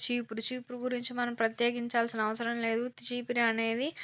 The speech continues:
మన లక్ష్మీదేవి రూపంగా భావించినప్పటికీ చీపురు గుమ్మం దగ్గర పెట్టకూడదు. చీపురు గుమ్మం దగ్గర పెట్టుకుంటే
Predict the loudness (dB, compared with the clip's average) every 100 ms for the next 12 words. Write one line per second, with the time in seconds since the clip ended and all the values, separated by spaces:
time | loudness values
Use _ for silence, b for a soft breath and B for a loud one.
0 | B B B -2 0 0 2 0 0 2
1 | 6 6 6 4 4 6 6 8 8 6
2 | 2 -2 -2 -2 -2 -4 -4 -2 -4 -4
3 | -4 -2 -2 -2 -2 -2 -2 0 0 0
4 | 0 -2 -2 0 -2 0 -2 0 -2 0
5 | 0 0 0 -2 -2 0 -2 -2 -4 -2
6 | 0